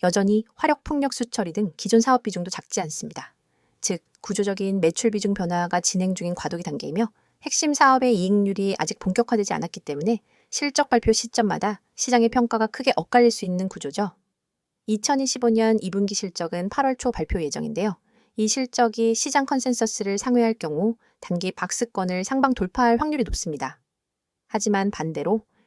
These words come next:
영업이익이 시장 기대치보다 낮게 나오면 기술적 지지선이 붕괴될 가능성도 배제할 수 없습니다. 세 번째는 정책과 국제 정세의 영향입니다. 에너지 정책은 매우 정치적인 성격을 가지기 때문에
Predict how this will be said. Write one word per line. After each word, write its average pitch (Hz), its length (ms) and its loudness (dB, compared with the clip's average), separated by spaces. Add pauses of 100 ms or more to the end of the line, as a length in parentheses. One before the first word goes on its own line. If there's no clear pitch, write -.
(120)
영업이익이 208 500 4
시장 277 260 2
기대치보다 180 680 0
낮게 165 360 -4
나오면 165 440 -2 (320)
기술적 233 500 2
지지선이 190 440 -2
붕괴될 190 400 0
가능성도 165 520 -4
배제할 170 320 -2
수 165 140 -4
없습니다. - 520 -10 (600)
세 - 160 0
번째는 240 640 6
정책과 202 440 -2
국제 - 300 2
정세의 208 360 4
영향입니다. 147 640 -4 (680)
에너지 196 280 0
정책은 190 520 -2
매우 170 180 4
정치적인 220 460 2
성격을 220 340 2
가지기 - 280 -8
때문에 147 400 -6